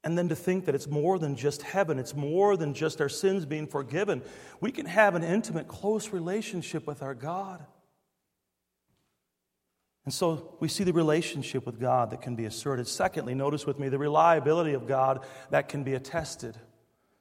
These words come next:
The reliability of God that can be attested to. Isaiah not only tells us that we can have a personal relationship with God,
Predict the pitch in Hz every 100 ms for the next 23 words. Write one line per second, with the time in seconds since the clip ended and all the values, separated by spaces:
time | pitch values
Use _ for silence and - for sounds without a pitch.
0 | - 170 180 180 185 170 185 190 175 135
1 | 151 156 165 180 185 180 208 208 214 -
2 | 165 127 - - - _ _ _ - 175
3 | 175 202 220 202 196 196 190 214 226 240
4 | 185 190 196 208 202 175 220 247 196 -
5 | 233 262 - 208 185 180 220 262 196 -
6 | 180 175 147 165 226 233 170